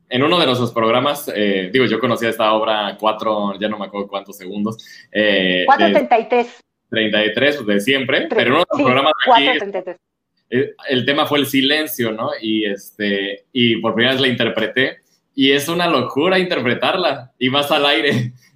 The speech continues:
Speaker 1: Es, este, pasan muchas
Speaker 2: ¡Qué
Speaker 1: cosas.
Speaker 2: belleza! ¡Qué
Speaker 1: Sí.
Speaker 2: belleza! Yo, yo les digo, en, en, a veces aquí en la radio tenemos muchos problemas de que termina una pieza y hay un espacio en blanco antes de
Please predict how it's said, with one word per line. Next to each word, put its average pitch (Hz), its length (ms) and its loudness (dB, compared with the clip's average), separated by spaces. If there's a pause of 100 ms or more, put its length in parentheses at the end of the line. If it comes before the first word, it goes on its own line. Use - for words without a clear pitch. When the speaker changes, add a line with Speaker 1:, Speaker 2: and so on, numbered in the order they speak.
Speaker 1:
Es, 117 280 -4
este, 98 600 -6 (340)
pasan 120 340 -2
muchas 170 240 0
Speaker 2:
¡Qué 311 80 4
Speaker 1:
cosas. 294 200 2
Speaker 2:
belleza! 269 720 0 (360)
¡Qué 311 120 2
Speaker 1:
Sí. 311 80 4
Speaker 2:
belleza! 277 580 4 (260)
Yo, 285 200 6 (120)
yo 311 120 2
les 294 200 -4
digo, 294 320 -4 (220)
en, 220 300 -4
en, 214 440 -12
a 214 120 -2
veces 262 280 -4
aquí 240 300 -6
en 247 140 -2
la 214 80 0
radio 233 320 -2
tenemos 214 340 -6
muchos 226 300 -8
problemas 202 440 -2
de 196 120 -2
que 190 100 -4
termina 196 340 -6
una 233 220 0
pieza 226 500 2
y 202 140 -2
hay 214 200 4
un 220 100 -4
espacio 202 440 -4
en 196 100 -8
blanco 190 420 -2
antes 180 320 -6
de 175 400 -4